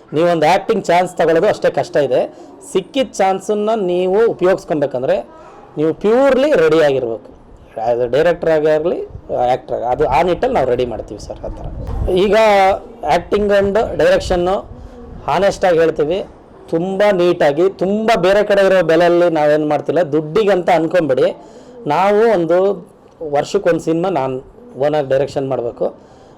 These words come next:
ಅಟ್ಲೀಸ್ಟ್ ನಾವೇ ಆ ಕ್ಯಾರೆಕ್ಟ್ರಿಗೆ ರೆಡಿ ಮಾಡಿದ್ರು ನಮ್ಮದ್ರಲ್ಲೇ ಚಾಯ್ಸ್ ಮಾಡ್ಬೋದು. ಏನೋ ಒಂದು, ಒಂದಿಷ್ಟು ಪ್ಲ್ಯಾನ್ಗಳು ಇಟ್ಕೊಂಡಿದ್ದೀವಿ. ದಯವಿಟ್ಟು ನೀವು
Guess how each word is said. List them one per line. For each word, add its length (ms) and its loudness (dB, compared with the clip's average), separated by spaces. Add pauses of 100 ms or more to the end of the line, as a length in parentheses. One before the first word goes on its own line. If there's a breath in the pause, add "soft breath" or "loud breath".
(160 loud breath)
ಅಟ್ಲೀಸ್ಟ್ 380 -2
ನಾವೇ 380 2
ಆ 160 4
ಕ್ಯಾರೆಕ್ಟ್ರಿಗೆ 520 0
ರೆಡಿ 200 4
ಮಾಡಿದ್ರು 500 2
ನಮ್ಮದ್ರಲ್ಲೇ 720 2
ಚಾಯ್ಸ್ 340 -2
ಮಾಡ್ಬೋದು. 460 -2
ಏನೋ 240 2
ಒಂದು, 180 0
ಒಂದಿಷ್ಟು 380 -2
ಪ್ಲ್ಯಾನ್ಗಳು 500 2
ಇಟ್ಕೊಂಡಿದ್ದೀವಿ. 720 -2 (800 loud breath)
ದಯವಿಟ್ಟು 440 2
ನೀವು 500 0